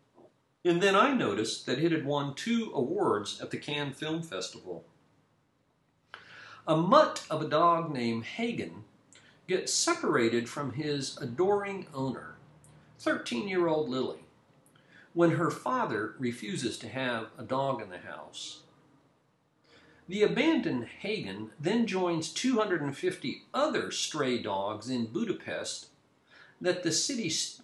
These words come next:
council or state law is rounding up to get revenge on the people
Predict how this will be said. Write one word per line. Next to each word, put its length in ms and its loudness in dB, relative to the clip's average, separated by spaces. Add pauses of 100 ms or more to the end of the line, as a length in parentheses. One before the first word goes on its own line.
(120)
council 760 -2
or 140 -4
state 440 -2
law 460 0
is 180 -4
rounding 560 0
up 360 -4
to 100 -4
get 260 -4
revenge 840 -4 (100)
on 160 0
the 60 -2
people 560 -10